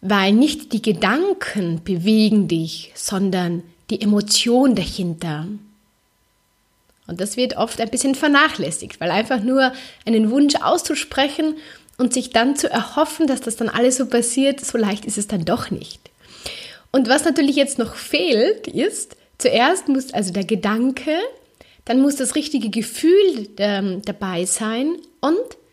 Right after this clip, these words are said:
dann kommen natürlich die Handlungen. Weil erst wenn du dich in Bewegung setzt und Handlungen setzt, kannst du es erreichen, dein Ziel, kannst du es erschaffen.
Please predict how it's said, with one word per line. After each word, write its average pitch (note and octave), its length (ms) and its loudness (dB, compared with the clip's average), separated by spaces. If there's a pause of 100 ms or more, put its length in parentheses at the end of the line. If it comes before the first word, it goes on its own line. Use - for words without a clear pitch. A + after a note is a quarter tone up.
(480)
dann C4+ 340 2
kommen E4 260 4
natürlich D4+ 320 0
die B3+ 140 -12
Handlungen. F3+ 840 0 (420)
Weil G#3 180 -2
erst C4 320 2
wenn B3 100 2
du B3+ 60 2
dich A3+ 180 -4
in G#3+ 140 -2
Bewegung A#3+ 720 2
setzt - 500 -4
und - 280 -6
Handlungen B3+ 600 2
setzt, - 520 -4
kannst A3+ 420 0
du A3+ 60 0
es F#3 260 -2 (100)
erreichen, F#3 600 0
dein D#3+ 240 0
Ziel, D#3+ 260 -6
kannst G3+ 360 -2
du - 60 2
es E3+ 180 -2
erschaffen. F3 1080 -4